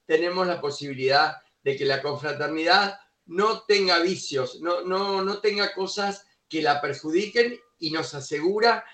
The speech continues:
que, que va a seguir adelante, que si está funcionando desde el siglo pasado, siga funcionando, sigan, eh, los chicos alcohólicos que no pueden parar de beber, etcétera, eh, vuelvan,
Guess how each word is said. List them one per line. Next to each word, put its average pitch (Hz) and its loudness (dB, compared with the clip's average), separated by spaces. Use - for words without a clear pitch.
que, 160 -2
que 147 -4
va 165 4
a - -2
seguir 151 -4
adelante, 180 2
que 143 0
si 131 -10
está 175 0
funcionando 165 -2
desde 123 -2
el 123 -14
siglo 165 -4
pasado, 208 0
siga 160 0
funcionando, 185 -2
sigan, 196 0
eh, 156 2
los 156 -2
chicos 165 -6
alcohólicos 165 -2
que 156 -6
no 156 -4
pueden 156 0
parar 151 -2
de 143 -2
beber, 165 2
etcétera, 160 -2
eh, 135 0
vuelvan, 170 2